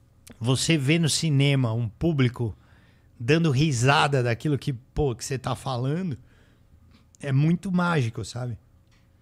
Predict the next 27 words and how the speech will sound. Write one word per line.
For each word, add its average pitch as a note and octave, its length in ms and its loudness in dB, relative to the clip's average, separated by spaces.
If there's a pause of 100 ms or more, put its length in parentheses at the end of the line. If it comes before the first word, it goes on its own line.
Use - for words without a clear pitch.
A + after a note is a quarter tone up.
(680)
E C3 140 6
uma C#3+ 180 6
risada D#3 500 4
contagia F#3 580 2
a - 40 6
outra F3 340 2
também. B2+ 280 -2
As A2+ 100 -2
pessoas D3 400 -2
riem D3+ 360 2
mais C3 280 -2
alto, B2+ 260 -4
se A#2+ 140 -10
sentem F3 400 -4
bem. B2+ 220 0 (380)
É B2 80 -4
um C3+ 80 -2
bagulho, C#3+ 340 0
tá D3 120 -6
no D#3 60 0
escuro, F3 520 0
você - 80 -10
fala, D#3 140 -12 (280)
"Ah, E3+ 380 -6
porra, E3 360 -8
do C3+ 100 -12
caralho." D#3 500 -6